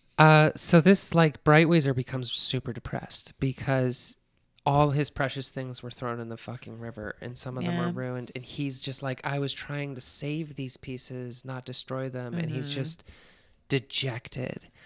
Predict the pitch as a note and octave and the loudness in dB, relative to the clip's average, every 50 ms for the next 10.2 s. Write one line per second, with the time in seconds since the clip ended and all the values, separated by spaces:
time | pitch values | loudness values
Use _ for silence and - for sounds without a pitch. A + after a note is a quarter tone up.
0 | - - - - - _ - - - _ - - C#3 C3+ C3+ C3 C3 C3+ C3+ C3+ | -20 -20 -20 -20 -20 _ -20 -20 -20 _ -6 -2 0 0 0 0 0 -2 -2 -2
1 | C#3 C#3+ D3 D#3+ D#3+ D3+ C#3 C3+ B2+ - - C3+ A#2+ - C3+ C3+ B2+ - - - | -2 -2 -2 0 0 0 0 -2 -2 -4 -6 -6 -8 -8 -10 -10 -10 -12 -14 -14
2 | - - B2+ B2+ - - - - - B2 B2 B2+ B2 B2 A#2 A#2 C3 D3+ D3 C#3+ | -8 -6 -6 -6 -4 -6 -6 -4 -4 -6 -6 -6 -8 -8 -8 -6 -6 -6 -6 -6
3 | - - - - A#2+ A#2+ A#2+ B2+ B2+ C3 B2+ A#2+ - - B2+ A#2 A#2 A#2+ A#2+ B2 | -6 -8 -8 -10 -10 -8 -8 -6 -6 -8 -8 -10 -12 -14 -12 -12 -10 -10 -12 -12
4 | B2 - - A#2 A#2 A#2 A#2 - - E3+ G3 F3+ - A#2 - - - - - _ | -14 -12 -12 -10 -10 -10 -12 -10 -10 -10 -10 -10 -12 -14 -16 -16 -16 -16 -16 _
5 | - F#3 F3+ F3 E3+ E3+ F#3 - _ _ _ - - _ _ _ - - - - | -16 -16 -14 -14 -16 -16 -18 -20 _ _ _ -20 -20 _ _ _ -20 -20 -20 -20
6 | - - - - - _ - - - _ _ _ _ - - - - D#3+ E3 E3 | -20 -20 -20 -20 -20 _ -20 -20 -20 _ _ _ _ -20 -6 -2 2 4 4 6
7 | E3 D#3+ E3 D#3+ D#3+ D#3+ D#3+ D#3+ D#3+ D#3+ D3+ - _ _ _ _ - D#3 D#3 D#3 | 6 6 6 4 4 4 2 0 -2 -4 -6 -8 _ _ _ _ -8 -6 -4 -4
8 | D3+ C#3+ - - - C#3 C3+ B2+ B2+ C3+ B2+ - E3+ F3+ F3 E3 D3 C#3+ C3+ B2+ | -2 -2 -2 -2 0 -2 -2 0 -2 -2 -2 -2 -2 0 0 0 -2 -2 -2 -4
9 | - C3+ B2+ B2+ B2+ B2 B2 A#2 - - - B2+ B2 A#2+ - - B2+ B2 B2 A#2+ | -4 -4 -4 -4 -4 -4 -4 -6 -6 -8 -6 -6 -6 -6 -6 -6 -6 -6 -6 -6
10 | A#2+ - - - | -8 -10 -12 -16